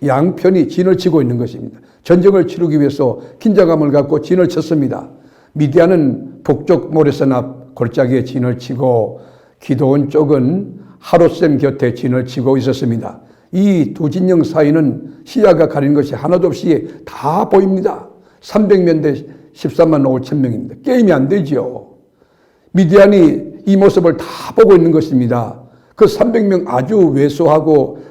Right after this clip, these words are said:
볼품없고 오합지졸, 그리고 뭐 이, 이 사기도 없고 군대 정신도 없는 것이 다 보이는 거예요.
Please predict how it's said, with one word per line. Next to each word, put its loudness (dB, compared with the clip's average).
볼품없고 0
오합지졸, 0
그리고 2
뭐 2
이, 4
이 -4
사기도 -2
없고 2
군대 0
정신도 0
없는 -2
것이 -4
다 -4
보이는 4
거예요. -2